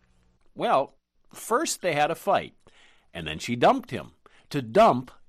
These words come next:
D U M P, is to break up with someone.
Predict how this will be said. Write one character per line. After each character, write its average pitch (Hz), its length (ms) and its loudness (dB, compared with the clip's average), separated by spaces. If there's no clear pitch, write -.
D 175 420 -8
U 156 460 -6
M 143 400 -4
P, 90 540 -10
is 123 220 -4
to 113 100 -8
break 123 420 -2
up 202 160 -6
with 101 120 -6
someone. 60 440 -10